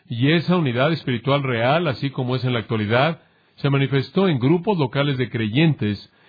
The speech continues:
que se congregaban con el propósito de santificación y adoración y testimonio. Es un patrón bíblico. Y lo que tenemos en la actualidad en este consumerismo evangélico no es bíblico.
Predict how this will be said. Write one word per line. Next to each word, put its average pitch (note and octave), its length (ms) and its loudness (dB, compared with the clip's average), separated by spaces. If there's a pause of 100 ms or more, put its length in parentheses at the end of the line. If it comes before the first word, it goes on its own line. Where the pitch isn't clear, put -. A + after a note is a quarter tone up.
(120)
que C3+ 100 0
se C3 180 0
congregaban C3 960 0 (640)
con C3 180 0
el B2 80 -2
propósito B2 760 -2
de A#2 140 0
santificación C#3+ 800 0
y D3+ 40 4
adoración C3 640 2
y B2+ 140 0
testimonio. B2+ 920 2 (280)
Es - 160 -6
un C3+ 140 0
patrón D#3+ 420 0
bíblico. G2+ 520 -6 (220)
Y C3+ 80 -4
lo B2 100 0
que B2+ 100 0
tenemos D#3 360 2
en D3 100 2
la C3 60 2
actualidad C3 640 0
en A#2 200 -6
este B2+ 600 -4 (340)
consumerismo C3 680 0
evangélico B2 760 -2
no A#2+ 300 2
es G#2+ 160 -4
bíblico. G2+ 500 -4